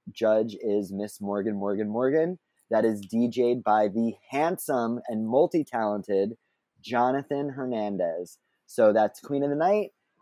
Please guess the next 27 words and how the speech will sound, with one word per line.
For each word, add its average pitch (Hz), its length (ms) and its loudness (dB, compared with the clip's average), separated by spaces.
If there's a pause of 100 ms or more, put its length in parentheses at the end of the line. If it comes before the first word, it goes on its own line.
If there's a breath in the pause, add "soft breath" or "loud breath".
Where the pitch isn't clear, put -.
(120)
um, 113 640 0 (440)
third 123 480 6 (160)
Sunday 131 520 4
of 123 100 6
the 131 60 -2
month. 175 340 2 (460)
It, 113 240 2 (160)
uh, 98 420 4
Level 127 380 6
Up 135 240 4
is 110 320 -2
the 104 200 4 (100)
first 127 300 0
and 104 320 -4
third 120 380 4 (100)
Monday 143 640 4
of 135 120 4
every 127 240 4
month. 123 340 -2 (460)
And 160 340 4
I 123 80 2
am 120 140 0
also 123 380 2
an 104 120 2 (160)
active 139 440 -2 (100)
player 127 560 6
in 107 240 -2